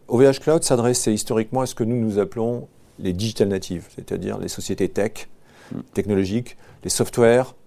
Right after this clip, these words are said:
Speaker 1: les sociétés de software, les soci-, sociétés qui apportent ces choses-là. Ce sont ces sociétés-là qui étaient le cœur de, d'O V H Cloud.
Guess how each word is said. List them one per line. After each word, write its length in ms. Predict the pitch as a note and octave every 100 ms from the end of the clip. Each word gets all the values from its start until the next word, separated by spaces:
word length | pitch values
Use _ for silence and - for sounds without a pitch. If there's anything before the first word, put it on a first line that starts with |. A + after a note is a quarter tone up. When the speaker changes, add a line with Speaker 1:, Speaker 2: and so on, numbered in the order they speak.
| _
Speaker 1:
les 60 | -
sociétés 240 | G#2 -
de 60 | F#2+
software, 460 | - - A#2 A#2+
les 80 | A2+
soci-, 400 | - G#2 G#2+ G2+
sociétés 440 | F#2 G#2+ A2 A#2 A2+
qui 180 | -
apportent 300 | G2 - A#2
ces 80 | G#2
choses-là. 280 | - F#2 F#2+ - - -
Ce 120 | A#2
sont 180 | - B2+
ces 140 | C3+
sociétés-là 540 | - B2 A#2+ A#2+ B2
qui 160 | C3 A2
étaient 240 | G2 A#2+
le 100 | A2
cœur 260 | F#2+ B2 A#2
de, 440 | G#2+ G2 F#2+ F#2+ F#2+
d'O 80 |
V 80 | G2
H 140 | F#2+ -
Cloud. 180 | F2+